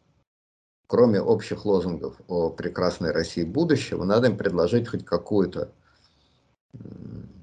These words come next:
игру сегодня. Вот участие в голосовании, умное голосование — это, конечно, попытка чем-то занять своих людей.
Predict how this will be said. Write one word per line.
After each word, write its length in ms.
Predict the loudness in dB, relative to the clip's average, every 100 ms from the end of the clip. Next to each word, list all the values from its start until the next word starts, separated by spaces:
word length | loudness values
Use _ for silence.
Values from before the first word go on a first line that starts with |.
| -20 _ _ -4
игру 500 | 4 8 8 6 2 -12 _ _ _ _ _ _
сегодня. 600 | -4 0 4 4 2 -8 _ _ _ _ _ _ _ _ _ -6
Вот 380 | 2 2 2 -14 -12
участие 540 | 0 2 2 0 -6
в 60 | -4
голосовании, 680 | -6 -2 2 4 4 2
умное 380 | -2 -2 0 -4
голосование — 720 | -4 -6 -2 2 2 2 0
это, 360 | 0 0 0 -8 _ _ -2
конечно, 640 | 0 2 0 0 -6 -8 _ _ _ _ _ _ _
попытка 460 | -6 0 -2 0 0
чем-то 340 | 2 2 0
занять 420 | 0 2 2 0
своих 400 | -2 -2 -2 -2
людей. 320 | -8 -8 -10